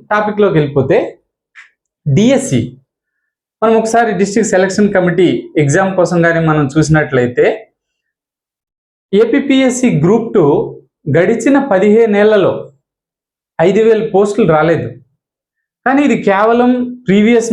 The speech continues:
నోటిఫికేషన్, అంటే ట్వంటీ ట్వంటీ ఫైవ్లో అయిన ఎగ్జామ్స్ అయినటువంటి నోటిఫికేషన్లో డిఎస్సిలో పదహారు వేలకు పైబడి పోస్టులు భర్తీ చేయడం జరుగుతుంది. పదహారు వేలకు పైగా. ఏపీపీఎస్సీ గ్రూప్ టూ చూస్తే పదిహేనేళ్లలో,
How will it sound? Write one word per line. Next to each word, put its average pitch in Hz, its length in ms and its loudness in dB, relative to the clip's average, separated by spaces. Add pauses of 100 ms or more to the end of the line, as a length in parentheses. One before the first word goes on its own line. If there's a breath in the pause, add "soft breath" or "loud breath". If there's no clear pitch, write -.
నోటిఫికేషన్, 160 460 0
అంటే 185 220 0
ట్వంటీ 190 300 2 (100)
ట్వంటీ 185 400 0
ఫైవ్లో 196 400 2
అయిన 175 180 -2 (200)
ఎగ్జామ్స్ 185 420 -2
అయినటువంటి 170 460 0
నోటిఫికేషన్లో 160 640 0 (100)
డిఎస్సిలో 175 580 2 (760 loud breath)
పదహారు 226 680 2
వేలకు 185 340 0 (120)
పైబడి 220 400 2 (100)
పోస్టులు 185 420 0 (1200)
భర్తీ 170 280 0 (100)
చేయడం 175 220 2 (100)
జరుగుతుంది. 139 500 0 (160)
పదహారు 185 560 2
వేలకు 165 340 0
పైగా. 151 280 0 (340)
ఏపీపీఎస్సీ 202 640 0 (180)
గ్రూప్ 190 260 0
టూ 208 80 2 (140)
చూస్తే 208 280 0 (280)
పదిహేనేళ్లలో, 214 1000 2